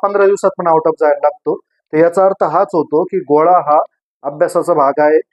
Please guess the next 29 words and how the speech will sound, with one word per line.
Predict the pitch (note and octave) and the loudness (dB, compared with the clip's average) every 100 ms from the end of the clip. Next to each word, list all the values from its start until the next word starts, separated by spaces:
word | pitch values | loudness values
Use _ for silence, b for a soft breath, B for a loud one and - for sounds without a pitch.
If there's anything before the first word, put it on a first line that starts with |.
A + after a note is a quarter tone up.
| _ | _
टेक्निकचा | E3 D#3+ E3 D#3 | -10 -6 -8 -4
पार्ट | D3 A#2+ A2+ | -2 -2 -2
आहे. | A2+ | -8
ठीक | F#2+ _ D#3 E3 | -12 _ -6 -2
आहे, | F3+ - b _ | -4 -6 b _
तर | D#3 | -4
तुम्ही | F3 F3 | 0 2
अजून | F3 F3+ F#3 | 0 0 0
बी | F#3 F#3+ | 2 2
जी | - F3+ | 0 0
गोळाफेकची | E3+ E3+ F3+ E3+ - F3+ | 2 2 0 -2 -8 -6
प्लेलिस्ट | F3 F3 F3+ F3+ - | 0 2 2 -2 -10
आहे, | G#2+ | -6
प्लेलिस्टमध्ये | D3 E3 F3+ F3+ F#3 F#3 | -2 0 0 0 -2 -2
जा | E3 E3+ | 0 0
तुम्ही, | E3+ F#3+ F3 - _ _ - | 0 -4 -6 -10 _ _ -4
तिथे | E3+ | -2
गोळाफेकची | D#3 D#3 F3 E3+ - F3+ | 2 2 2 -2 -6 -6
सिरीज | F3 E3 F3 F3 | -2 0 0 2
लिहिलेली | F#3 E3 C#3+ | 0 0 0
आहे, | E3+ - _ _ - | -4 -8 _ _ -8
त्याच्यामध्ये | D3 F3 F#3 F3+ F3 | -4 0 2 0 2
दोन | F3+ F#3 | 0 0
नंबरपासून | F#3 F#3 F#3+ G3+ - F3 - - | -2 -2 0 0 -2 -6 -8 -14
तर | C#3+ | -2
पाच | D#3+ D#3 | -2 0
ते | - | -4
सहा | F#3+ F#3 F#3 | -2 0 0
नंबरपर्यंतचे | F3 E3+ D#3+ F3 F3 | -2 -2 -2 -2 -2